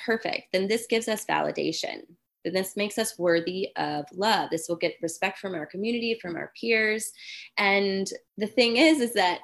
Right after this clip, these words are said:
nobody is perfect, period. Most importantly, because perfection is in the eye of the beholder. You cannot, you have zero net, you have negative a million control over how other people perceive you. You have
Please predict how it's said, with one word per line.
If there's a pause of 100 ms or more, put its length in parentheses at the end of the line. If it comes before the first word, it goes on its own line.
nobody
is
perfect, (420)
period. (640)
Most
importantly,
because
perfection
is
in
the
eye
of
the
beholder. (140)
You
cannot,
you
have
zero
net,
you
have
negative
a
million
control
over (200)
how
other
people
perceive
you. (380)
You
have